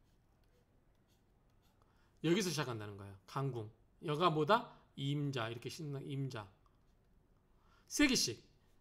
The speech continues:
임자, 개축, 갑인. 여기 임자, 개축, 갑인 이렇게 쓰는 거예요.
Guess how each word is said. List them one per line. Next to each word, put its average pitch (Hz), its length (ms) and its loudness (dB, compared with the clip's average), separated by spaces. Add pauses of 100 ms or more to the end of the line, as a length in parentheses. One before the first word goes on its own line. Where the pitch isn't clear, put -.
(100)
임자, 185 580 4
개축, 151 460 -4
갑인. 120 360 -4
여기 160 160 -4
임자, 180 340 2
개축, 151 300 -6
갑인 123 220 -4
이렇게 131 180 -4
쓰는 170 280 -6
거예요. 117 240 -12